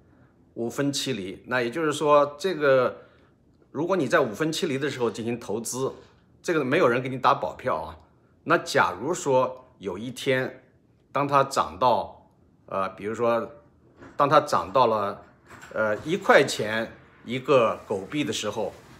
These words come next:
到那个时候，你想是不是你算是发了财了呢？啊，所以呢，我想这个是可以做一个提前的预期，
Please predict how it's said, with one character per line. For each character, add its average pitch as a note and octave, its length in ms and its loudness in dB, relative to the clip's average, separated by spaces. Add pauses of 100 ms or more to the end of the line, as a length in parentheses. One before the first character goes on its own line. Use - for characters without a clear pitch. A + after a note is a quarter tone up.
(160)
到 D3 140 4
那 F3 100 4
个 C#3+ 100 2
时 B2 120 -4
候， A#2 120 2
你 A2+ 140 -4
想 G2+ 240 -2
是 B2 140 -6
不 G#2 80 -10
是 A2 80 -10
你 G#2 120 -6
算 A2+ 200 -2
是 A2 100 -6
发 B2 200 0
了 A#2+ 80 0
财 F2 200 -8
了 A2+ 120 -4
呢？ A2+ 180 -4 (580)
啊， F#2 160 -4
所 C3+ 180 -2
以 C#3 100 0
呢， A#2+ 240 0 (260)
我 A#2+ 80 -6
想 A2 160 0
这 D#3 120 -4
个 B2 80 0
是 A#2+ 180 -4
可 B2 160 -6
以 A2+ 40 -4
做 B2 160 0
一 A2+ 60 0
个 G#2 120 -6
提 C3 220 -8
前 B2 300 -6
的 B2+ 300 0
预 C#3 160 -8
期， - 440 -4